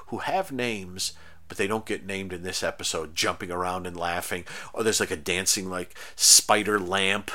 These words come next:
you know, whenever there's laughter going on. And, you know, like, dur-, during the songs, there are repeated images that you'll see over and over again, which, if I do more, we could talk about more. But overall, um, it's interesting because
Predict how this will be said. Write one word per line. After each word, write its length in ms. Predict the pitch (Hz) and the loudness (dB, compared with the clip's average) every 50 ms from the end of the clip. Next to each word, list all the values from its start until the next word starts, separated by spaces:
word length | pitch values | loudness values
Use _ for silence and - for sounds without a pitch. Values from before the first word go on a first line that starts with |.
| - - - - - - - - - | -6 -6 -6 -8 -12 -14 -14 -14 -8
you 120 | - 104 104 | -4 0 2
know, 120 | 101 98 | 4 4
whenever 280 | 98 98 101 104 98 95 | 4 6 4 4 4 4
there's 200 | 98 101 95 - | 2 2 2 2
laughter 380 | 98 95 92 92 - - 117 | 4 4 4 2 2 -2 -4
going 300 | 92 101 101 101 101 101 | -2 0 0 0 2 2
on. 180 | 101 101 104 104 | 4 4 4 4
And, 100 | 104 - | 2 -2
you 180 | - - - - | -6 -10 -6 -2
know, 80 | 220 202 | 2 2
like, 140 | 143 127 - | 2 4 6
dur-, 180 | 151 156 - | 6 4 4
during 300 | - - 135 131 131 120 | 4 2 2 2 2 2
the 80 | 113 107 | 0 2
songs, 500 | - - - 104 101 107 113 110 101 - | 2 2 2 0 -2 -4 -4 -4 -4 -4
there 200 | - 104 95 92 | 0 0 0 2
are 100 | 92 92 | 0 -2
repeated 760 | 82 92 101 92 95 101 95 - - - 117 110 101 98 85 | -6 -10 -10 -8 -8 -8 -6 -6 -6 -4 -4 -4 -4 -4 -4
images 600 | 95 98 101 98 92 82 87 87 82 76 78 - | -6 -6 -6 -8 -8 -8 -8 -8 -6 -6 -6 -6
that 240 | - - 87 - - | -6 -8 -8 -6 -6
you'll 80 | 87 85 | -4 -2
see 260 | - - - 92 87 | 0 0 0 0 -2
over 280 | 82 90 92 82 87 85 | -6 -8 -8 -8 -10 -10
and 100 | 85 85 | -8 -8
over 180 | 87 87 82 | -8 -8 -8
again, 280 | 85 82 87 85 90 101 | -8 -8 -8 -8 -4 -2
which, 360 | 151 202 196 - - - - - - | -2 0 0 0 -2 -2 -4 -12 -14
if 120 | - - | -8 -4
I 80 | - 240 | -4 -2
do 160 | 202 185 185 | -2 -2 -4
more, 320 | 175 151 131 131 143 - - | -4 -2 0 0 0 -2 -2
we 120 | 160 151 | -6 -6
could 120 | - 143 | -6 0
talk 220 | - 151 127 123 113 | 4 4 4 4 4
about 320 | 104 95 92 76 - 67 | 0 -4 -4 -4 -4 -8
more. 240 | - - 52 - 80 | -10 -12 -12 -12 -12
But 240 | - 90 - - - - - - - - - - - - - | -10 -12 -12 -12 -12 -16 -16 -14 -14 -14 -14 -16 -16 -6 -2
overall, 640 | 180 196 180 135 131 123 127 131 131 135 127 - - - - - - | -2 0 0 0 0 2 2 2 2 2 0 -2 -8 -16 -16 -10 -4
um, 300 | - 127 117 110 107 104 - - - - | 0 2 2 2 0 -4 -8 -12 2 4
it's 180 | 196 180 - | 4 6 6
interesting 320 | 202 220 180 165 - 190 175 | 4 4 4 2 0 0 -2
because 380 | 160 156 - 170 160 151 - | -4 -2 0 0 0 0 -2